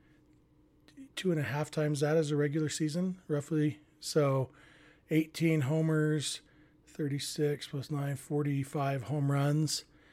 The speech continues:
You know, so that, I mean, it's not a ridiculous pace.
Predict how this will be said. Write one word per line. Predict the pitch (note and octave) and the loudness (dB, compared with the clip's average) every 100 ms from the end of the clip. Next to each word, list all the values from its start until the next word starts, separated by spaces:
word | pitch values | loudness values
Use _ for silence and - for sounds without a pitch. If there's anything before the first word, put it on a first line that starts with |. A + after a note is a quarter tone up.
| - _ | -20 _
You | A#3 | 4
know, | A3 | 6
so | - A#3 G#3+ | 8 8 8
that, | A3 - | 6 4
I | G#3+ | 6
mean, | F#3+ G3+ | 6 6
it's | F3+ | 4
not | G3+ F3+ E3+ | 6 8 8
a | C#3+ - - - - - - - - | 6 2 -6 -20 -20 -20 -20 -20 -6
ridiculous | F3 D#3+ D#3+ - D3+ C3+ | 4 6 6 6 4 2
pace. | - C#3 E3 - - | 0 0 0 0 -4